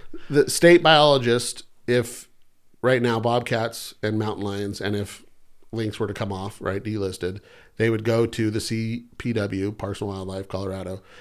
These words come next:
that the biologist would monitor them as a game species and control populations via the intricate and planned allocation of tags and hunters and trappers. That's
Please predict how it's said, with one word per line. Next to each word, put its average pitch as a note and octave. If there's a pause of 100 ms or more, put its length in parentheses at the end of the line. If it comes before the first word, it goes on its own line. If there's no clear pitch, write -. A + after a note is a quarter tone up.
(140)
that G2+
the G#2
biologist A2
would B2+
monitor A#2
them A#2
as A#2+
a A#2+
game A#2
species G#2
and G2+
control A#2+
populations F#2+
via G#2+
the G2+
intricate A2
and G2+
planned G#2+
allocation F#2+ (320)
of -
tags G#2+
and G#2
hunters G2
and F#2
trappers. -
That's -